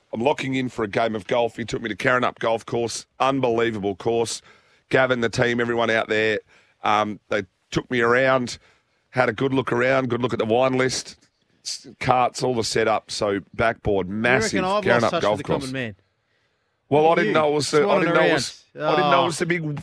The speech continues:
Speaker 1: whiz bang flash golf course over here,
Speaker 2: Jeez.
Speaker 1: and then it turned out it was. I
Speaker 2: You,
Speaker 1: didn't know that
Speaker 2: you,
Speaker 1: until I was there.
Speaker 2: you're worse than me.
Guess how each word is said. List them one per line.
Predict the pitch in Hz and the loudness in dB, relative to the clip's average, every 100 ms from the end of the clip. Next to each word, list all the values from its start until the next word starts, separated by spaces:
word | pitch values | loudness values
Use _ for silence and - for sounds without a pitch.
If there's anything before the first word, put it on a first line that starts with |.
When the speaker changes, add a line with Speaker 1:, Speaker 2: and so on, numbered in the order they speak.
| - | -4
Speaker 1:
whiz | 165 165 | -2 0
bang | 139 156 160 | 2 0 0
flash | 147 156 151 | -2 -2 -2
golf | - 151 147 | 0 -2 0
course | 165 160 151 | -2 -2 0
over | 151 147 | 0 2
here, | 143 156 | 0 0
Speaker 2:
Jeez. | 170 | -2
Speaker 1:
and | 165 | -2
then | 160 160 | -2 -4
it | 151 | -4
turned | 175 170 | -4 -2
out | 165 165 | 0 0
it | |
was. | 156 185 - - | 0 -2 -4 -10
I | |
Speaker 2:
You, | 143 165 | -8 -8
Speaker 1:
didn't | 151 | -4
know | 147 | -2
that | 143 151 | 0 -2
Speaker 2:
you, | |
Speaker 1:
until | 143 143 | -2 -2
I | 156 | -2
was | 147 | -2
there. | 160 104 - | -2 -4 -6
Speaker 2:
you're | 160 214 233 | -6 -2 0
worse | 214 180 - | 0 -4 -6
than | 123 | -10
me. | 117 131 | -6 -8